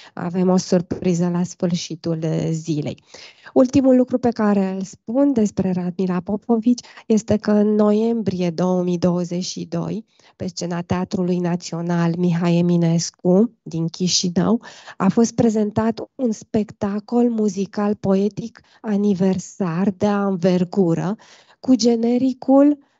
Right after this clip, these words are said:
"La început a fost liniștea", pe versurile Radmilei Popovici. Aș pleca de aici ca să lansez prima inter-, eh, întrebare pentru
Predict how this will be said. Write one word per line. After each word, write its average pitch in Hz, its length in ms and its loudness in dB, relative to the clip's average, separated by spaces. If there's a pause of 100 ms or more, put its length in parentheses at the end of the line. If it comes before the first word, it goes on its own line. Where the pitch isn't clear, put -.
(120)
"La 226 280 0
început 240 1120 -4
a 214 220 -8
fost - 680 -6
liniștea", 175 960 0 (440)
pe 185 280 -4 (120)
versurile 214 760 0
Radmilei 190 580 2
Popovici. 170 800 -6 (300)
Aș 247 160 2
pleca 254 420 2
de 262 100 4
aici 247 440 4
ca 226 140 -4
să 220 140 -6
lansez 208 480 -4
prima 214 380 -2
inter-, 180 600 -6
eh, 185 340 0
întrebare 175 720 0
pentru 180 600 -2